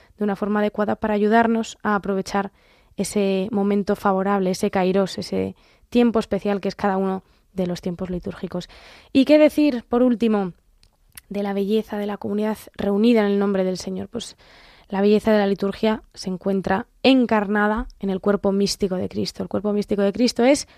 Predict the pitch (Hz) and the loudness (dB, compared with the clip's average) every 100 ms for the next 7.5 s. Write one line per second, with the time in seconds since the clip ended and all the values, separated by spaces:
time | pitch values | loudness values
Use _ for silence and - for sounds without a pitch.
0 | _ _ - 262 254 247 269 - 233 202 | _ _ 2 6 6 8 6 6 4 2
1 | 180 - 254 269 262 233 214 247 220 202 | 0 0 2 4 4 2 2 2 2 0
2 | 190 - 202 214 214 208 202 202 190 190 | 0 -4 -2 2 2 2 2 0 0 -2
3 | - 208 - 233 226 - - - _ - | 0 0 0 -2 -2 -8 -20 -20 _ -6
4 | 190 185 190 190 208 226 220 214 202 202 | -4 0 0 0 2 2 2 0 0 -2
5 | - 202 185 190 202 190 - - _ _ | -2 -4 -4 -2 -2 -2 -6 -12 _ _
6 | _ - 214 220 202 202 202 - 208 208 | _ -8 -2 0 0 0 -2 -2 0 0
7 | 196 190 190 202 | 0 0 0 0